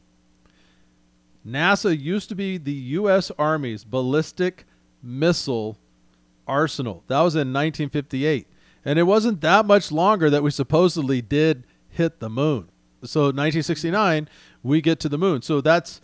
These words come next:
less than ten years later from a ballistics missile arsenal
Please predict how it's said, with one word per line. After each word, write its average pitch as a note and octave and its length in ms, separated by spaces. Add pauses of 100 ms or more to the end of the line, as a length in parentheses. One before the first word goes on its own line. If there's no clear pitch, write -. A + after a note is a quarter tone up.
(360)
less D3 420
than F#3+ 220
ten F3+ 300
years D#3+ 240
later C#3 360
from B2+ 200
a A#2 80
ballistics F#3+ 880 (560)
missile E3+ 580
arsenal B2+ 680